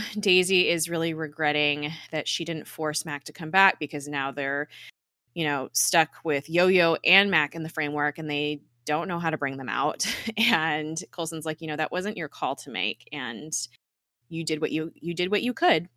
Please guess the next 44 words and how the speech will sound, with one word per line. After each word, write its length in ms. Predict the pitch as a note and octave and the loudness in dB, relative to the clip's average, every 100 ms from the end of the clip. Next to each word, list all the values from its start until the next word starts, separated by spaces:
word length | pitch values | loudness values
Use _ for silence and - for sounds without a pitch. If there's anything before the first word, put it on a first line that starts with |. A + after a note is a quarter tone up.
| _ - | _ -10
And 600 | E3+ E3 D#3+ E3 E3 D#3 - | -2 2 2 0 -2 -4 -4
I 120 | D#3+ | -4
feel 120 | F3 | -4
like 140 | E3+ F3+ | -6 -6
you 60 | |
did 160 | F3 F3+ | -8 0
the 60 | |
right 200 | F#3+ F#3+ | 0 2
thing." 260 | - F#3+ D#3+ | 0 -2 -2
And 100 | D3+ | -4
it, 100 | - - | -6 -10
it's 200 | - - | -18 -4
like, 340 | F#3 D#3+ - _ _ _ _ _ _ _ _ _ | -2 -2 -6 _ _ _ _ _ _ _ _ _
I 40 | G3+ | -10
don't 60 | D#3 | -8
know, 80 | |
it's 120 | C#3 - | -8 -8
comforting 460 | F3 D#3 D#3 D3 | -8 -6 -4 -4
to 140 | D3 D#3 | -6 -6
know 200 | D3 C#3+ | -4 -4
that 160 | C#3+ - | -4 -6
Coulson 400 | D3+ C3+ D3 C3 | -10 -8 -8 -6
wouldn't 220 | C3+ C3 | -8 -8
have 160 | D3 | -10
forced 420 | - C#3+ C#3 - D#3 | -8 -6 -4 -6 -6
Mac 220 | A#2+ - | -8 -8
to 100 | D3+ | -12
come 160 | D#3+ C3+ | -12 -8
back 180 | B2+ - | -10 -8
either, 220 | F#3 D3 G#3+ | -6 -6 -8
even 180 | B3+ | -10
though 100 | C4+ | -10
Coulson 340 | C#4 C#4+ - C4+ | -8 -10 -8 -8
does 160 | C4 C4 | -6 -8
that 120 | C4 | -8
in 80 | C4+ | -8
season 340 | C#4 C4+ C#4 | -8 -8 -10
five 400 | D4 D#4 D4+ D4 | -10 -8 -6 -6
with 180 | D4+ D4+ | -6 -6
Daisy, 600 | F#4+ F#4 E4 D#4 D#4 D#4 | -4 -4 -4 -6 -6 -4
and 80 | D#4 | -6
it's 160 | C#4+ G#3+ | -6 -8
really 160 | G#3+ | -6
uncomfortable. 680 | B3 C4 A#3+ A3+ A#3 A#3+ | -6 -6 -6 -4 0 0